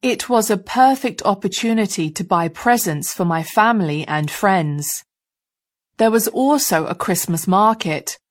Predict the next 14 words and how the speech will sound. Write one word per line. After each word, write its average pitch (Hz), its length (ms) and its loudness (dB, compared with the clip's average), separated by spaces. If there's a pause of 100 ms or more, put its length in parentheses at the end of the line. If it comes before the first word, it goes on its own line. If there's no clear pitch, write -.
(120)
where 196 160 2
I 185 220 2
bought 185 480 0
a 160 60 -6
sparkling 196 680 0
decoration 175 800 -2
for - 160 -6
the 202 120 -2
tree. 160 580 -2 (800)
I 202 140 4
love 202 400 4
visiting 185 580 0
new 190 160 2
places, 180 720 -2